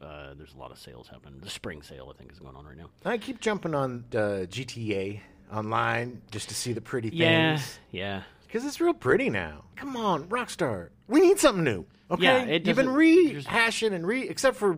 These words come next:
Speaker 2: Red Dead two, which was great, but that was
Speaker 1: Yeah.
Speaker 2: what, five years ago? Was that two seventeen, I think? Or sixteen?
Speaker 1: Twenty seventeen, yeah.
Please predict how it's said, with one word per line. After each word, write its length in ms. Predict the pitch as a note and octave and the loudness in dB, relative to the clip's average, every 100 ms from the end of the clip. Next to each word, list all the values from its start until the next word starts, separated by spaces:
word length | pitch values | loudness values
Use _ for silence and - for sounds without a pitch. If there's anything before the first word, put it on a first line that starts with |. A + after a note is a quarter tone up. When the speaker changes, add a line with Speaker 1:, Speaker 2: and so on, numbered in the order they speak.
| D3 | 0
Speaker 2:
Red 220 | D3+ D3 | -2 0
Dead 240 | D3+ D3+ C#3+ | 0 -2 -2
two, 260 | A2+ G2 | -2 -2
which 160 | G2+ G#2+ | -2 -8
was 120 | F#2+ | -8
great, 340 | - B2 G#2+ - | 0 2 2 -2
but 120 | - | -6
that 120 | A#2 | -4
was 140 | B2 | -4
Speaker 1:
Yeah. 60 | A2+ | -4
Speaker 2:
what, 180 | F2 - | -6 -6
five 240 | F#2 F#2+ | -6 -4
years 200 | G2+ G#2 | -4 -6
ago? 240 | G2+ A2+ A#2 - - | -4 -4 -4 -12 -12
Was 60 | F#2+ | -10
that 120 | F#2 | -6
two 140 | C#3 | -4
seventeen, 840 | C#3 A#2 G#2+ A#2+ A2+ A2 A#2+ A#2 - | -4 -4 -4 -6 -6 -6 -6 -6 -10
I 40 | |
think? 200 | E3 G#3 - - | -10 -10 -14 -14
Or 60 | - | -10
sixteen? 60 | |
Speaker 1:
Twenty 140 | - G#2+ D#3 | -6 -6 -6
seventeen, 440 | F2+ F2 G#2+ G2+ | -6 -8 -10 -8
yeah. 200 | G2+ G#2 | -8 -8